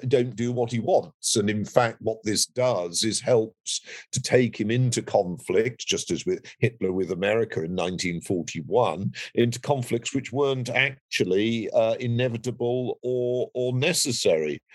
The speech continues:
I mean, Russia is not happy with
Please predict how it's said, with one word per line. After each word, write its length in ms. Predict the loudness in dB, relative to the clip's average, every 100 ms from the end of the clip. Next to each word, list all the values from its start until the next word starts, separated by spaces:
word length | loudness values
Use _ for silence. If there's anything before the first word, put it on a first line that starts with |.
| -18 -18 -2
I 60 | 2
mean, 180 | 4 4
Russia 580 | 2 2 0 0 0 0
is 400 | -2 -2 -6 -8 _ _ _ _ _ -18 0
not 300 | 6 6 4 -2 0
happy 480 | 2 0 0 0
with 340 | 2 -2 -4